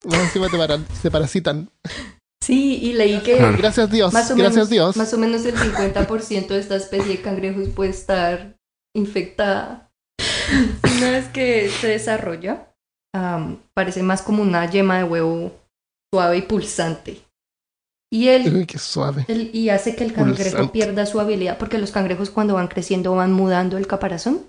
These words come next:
Speaker 2: para ir haciendo uno más
Speaker 1: Ajá.
Speaker 2: grande. Entonces el parásito hace que el cangrejo pierda esa, esa habilidad para que, pues, no lo expulse.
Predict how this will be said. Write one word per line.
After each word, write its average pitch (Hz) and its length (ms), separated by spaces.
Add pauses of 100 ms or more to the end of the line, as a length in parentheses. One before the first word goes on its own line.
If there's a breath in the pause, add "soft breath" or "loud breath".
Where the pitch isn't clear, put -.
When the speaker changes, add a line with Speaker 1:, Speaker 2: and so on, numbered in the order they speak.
Speaker 2:
para 180 240
ir 165 220
haciendo 175 260
uno 185 120
más 175 100
Speaker 1:
Ajá. 170 80
Speaker 2:
grande. 208 180 (420 soft breath)
Entonces 185 440
el 202 180
parásito 185 420
hace 185 200
que 208 80
el 196 100
cangrejo 165 680
pierda 196 360
esa, 196 500
esa 185 260
habilidad 180 600
para 247 260
que, 226 140
pues, 190 340
no 185 140
lo 175 140
expulse. - 680